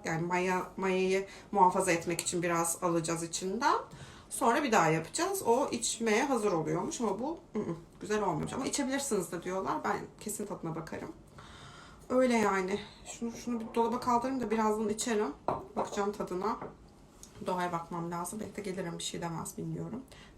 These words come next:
Öyle. Bu kadar. Görüşürüz. Selam. Aa, akşam yemeğimi de hazırladım. Şunun yarısı kalmıştı geçen günden. Bunu bitireyim dedim. Çıksın aradan.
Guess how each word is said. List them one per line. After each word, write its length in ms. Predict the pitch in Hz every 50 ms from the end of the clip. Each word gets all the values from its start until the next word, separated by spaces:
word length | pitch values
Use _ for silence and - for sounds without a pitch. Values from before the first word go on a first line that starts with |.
| - -
Öyle. 260 | 277 269 247 240 220 - - - - - - - -
Bu 40 | -
kadar. 280 | - - 240 - - - - - -
Görüşürüz. 460 | 415 427 - - - - 427 - - - - - - - _ - - - - - - - - - -
Selam. 480 | 208 190 196 196 190 196 196 196 202 202 - -
Aa, 60 | 208
akşam 460 | 202 196 202 - 202 - - 208 208
yemeğimi 280 | 208 208 208 208 214 220
de 40 | 220
hazırladım. 800 | 208 202 202 208 208 202 202 196 196 226 247 269 269 247 220 -
Şunun 320 | - - 220 214 208 214
yarısı 300 | 214 220 214 208 - -
kalmıştı 380 | - 220 208 208 214 - - 208
geçen 360 | 208 202 - 208 196 196 196
günden. 340 | 202 196 208 220 240 233 226 -
Bunu 160 | 202 196 196
bitireyim 380 | 196 202 - 190 185 185 185 180
dedim. 340 | 190 185 190 220 233 233 226 - - - - -
Çıksın 300 | - - - - 214 202
aradan. 460 | 190 185 190 185 196 208 220 220 220